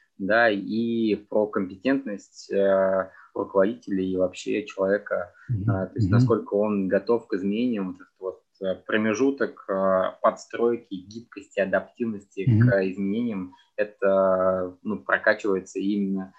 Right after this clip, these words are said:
Speaker 1: а, знаешь,
Speaker 2: Мгм.
Speaker 1: таким, э, просто выходом из себя, из зоны своего комфорта. И в конце,
Speaker 2: Мгм.
Speaker 1: если не возражаешь, э, я,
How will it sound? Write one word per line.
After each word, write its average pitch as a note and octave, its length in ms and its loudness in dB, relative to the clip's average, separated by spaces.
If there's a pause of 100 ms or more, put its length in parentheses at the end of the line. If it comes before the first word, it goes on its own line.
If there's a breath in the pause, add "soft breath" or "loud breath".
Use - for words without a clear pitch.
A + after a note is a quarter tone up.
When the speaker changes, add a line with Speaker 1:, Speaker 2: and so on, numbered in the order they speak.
(300 soft breath)
Speaker 1:
а, F#2 180 -2
знаешь, G2+ 260 -2
Speaker 2:
Мгм. A2+ 420 4
Speaker 1:
таким, F#2+ 580 -2 (100)
э, F#2+ 260 -4 (120)
просто - 280 -6
выходом G2+ 600 0
из G#2 480 -8
себя, G#2+ 360 2
из F#2 200 0
зоны G2+ 280 -2
своего F#2 260 -4
комфорта. - 540 -8 (280)
И G#2 100 -2
в - 60 -6
конце, A2+ 300 4
Speaker 2:
Мгм. B2 40 12
Speaker 1:
если G#2+ 220 8
не G#2 60 -4
возражаешь, G#2+ 760 2
э, F#2+ 420 4
я, G2+ 400 0